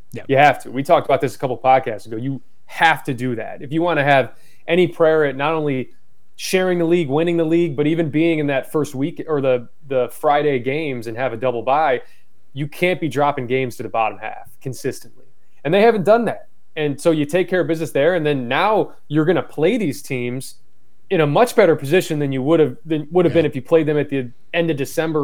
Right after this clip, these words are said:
Speaker 2: or early January. So I think it actually works out for them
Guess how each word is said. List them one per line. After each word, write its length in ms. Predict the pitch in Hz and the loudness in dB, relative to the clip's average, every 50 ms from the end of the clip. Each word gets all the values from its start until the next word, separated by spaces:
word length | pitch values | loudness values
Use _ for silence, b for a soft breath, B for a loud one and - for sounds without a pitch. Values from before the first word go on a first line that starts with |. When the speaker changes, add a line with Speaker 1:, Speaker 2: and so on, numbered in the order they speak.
| 131 | -2
Speaker 2:
or 120 | 127 135 156 | -2 -2 -2
early 160 | 156 147 127 | -2 -2 -4
January. 580 | 104 117 131 175 208 190 127 113 113 113 120 | -4 -4 -4 -4 -4 -4 -4 -4 -4 -4 -4
So 340 | 113 - 156 135 127 127 b b b b b b - - - | -4 0 2 2 2 2 b b b b b b -14 -4 -2
I 120 | 151 214 | 0 2
think 160 | 220 247 180 | 2 2 4
it 80 | 156 147 | 4 4
actually 340 | 147 143 143 - - 147 127 | 4 4 2 0 -2 -4 -2
works 300 | 120 135 147 143 147 - | 0 0 0 0 0 0
out 240 | 127 135 180 190 - | 0 0 0 0 -2
for 80 | 139 | -4
them 300 | 123 120 120 117 113 - | -4 -4 -4 -6 -8 -10